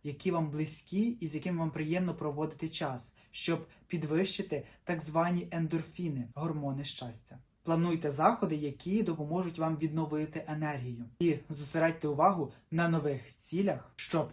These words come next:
із натхненням почати новий рік. А зараз я вам дякую за перегляд. Ставте вподобайки, пишіть коментарі і будемо разом просувати такий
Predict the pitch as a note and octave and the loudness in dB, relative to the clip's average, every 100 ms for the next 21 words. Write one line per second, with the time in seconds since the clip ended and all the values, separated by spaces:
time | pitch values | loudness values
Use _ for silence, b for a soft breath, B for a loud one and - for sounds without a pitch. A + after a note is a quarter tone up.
0 | - C#3 C3 - - D3+ F#3+ F#3+ F#3+ - | -6 -6 -6 -6 -4 -2 0 -2 -4 -6
1 | D3+ - C#3 B2 C#3+ - _ C#3+ B2+ B2 | -4 -2 -4 -6 -8 -12 _ -6 -4 -4
2 | A#2+ A#2+ - _ - B2+ A2+ - _ _ | -8 -10 -16 _ -8 -8 -8 -14 _ _
3 | D#3+ D#3 G#3 G3+ E3 D#3 D#3 D#3+ D#3 D3 | 0 6 6 6 2 -2 0 0 0 -2
4 | D3 D3 E3 F#3 C#3 - _ B - - | -2 2 2 2 -4 -8 _ B -12 -4
5 | E3 D3+ C#3 C#3+ C3 D3+ G3+ G3 F#3 F3 | -4 -4 -4 -4 0 0 0 -2 -6 -8
6 | b b b b _ - F3 E3+ D3 C#3 | b b b b _ -4 -4 -4 -4 -4
7 | C3 C#3 G3+ A3 - B B D3+ D3+ D3 | -4 0 2 2 -2 B B -4 -2 -2
8 | C#3 C#3 F3 G3 E3+ D#3+ D3 D3+ D3+ C#3 | -2 -2 0 0 -2 -6 -2 -2 -2 -6
9 | C3+ D3+ D#3+ F3 | -8 -4 -4 -4